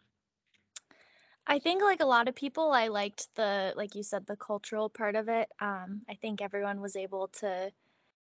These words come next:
kind of relate to at least one of the characters, and it just did so much. Like, it talked about,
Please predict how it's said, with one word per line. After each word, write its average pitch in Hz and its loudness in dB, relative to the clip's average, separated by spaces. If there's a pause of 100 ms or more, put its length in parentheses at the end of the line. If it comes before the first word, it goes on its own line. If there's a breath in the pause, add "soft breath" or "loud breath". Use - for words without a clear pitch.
(200)
kind 247 4
of 226 -2
relate 240 6
to 254 0
at 208 2
least 220 2
one 220 2
of 208 0
the 220 -2
characters, 202 0
and 196 0
it 214 0
just - -2
did 202 4 (340)
so 214 2
much. 202 -2
Like, 196 0
it 190 -2
talked - -6
about, 180 -2